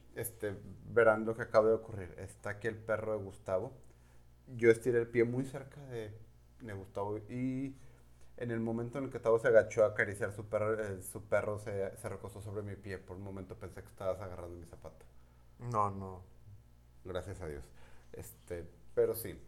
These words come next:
Speaker 1: ese es el, ese es un gran, ese es, eh, como que para mí esa es la posición de la bohemia, güey. Voy a una fiesta,
Speaker 2: Ujú.
Speaker 1: tengo antojo de que, no, tengo antojo de que tomar bien de cerveza.
Speaker 2: Sí.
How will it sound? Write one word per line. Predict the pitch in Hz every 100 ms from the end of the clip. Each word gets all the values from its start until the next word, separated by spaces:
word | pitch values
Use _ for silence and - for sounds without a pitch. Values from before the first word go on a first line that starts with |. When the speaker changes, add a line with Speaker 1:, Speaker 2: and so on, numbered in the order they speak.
| - -
Speaker 1:
ese | - 139 160
es | -
el, | 143 127
ese | 135 156
es | 147
un | 135
gran, | 131 135 131
ese | 127
es, | 127
eh, | 131 117 113
como | - 110 107
que | 110
para | - 101
mí | 107 123
esa | 123
es | 127
la |
posición | 104 101 107
de | 104
la |
bohemia, | 98 98 101
güey. | 92 90 - - - -
Voy | 117
a | 127
una | 131
fiesta, | 165 - 190 - - - 107
Speaker 2:
Ujú. | 110 120 - - - - -
Speaker 1:
tengo | 107 113
antojo | 113 113 104 113
de | 107
que, | - 104
no, | 101 98 -
tengo | 107 110
antojo | 110 110 120
de |
que | 113
tomar | - 92 92 - - - - - - 101 92
bien | 104 98 98
de | 98
cerveza. | 95 98 104 156 156 -
Speaker 2:
Sí. | -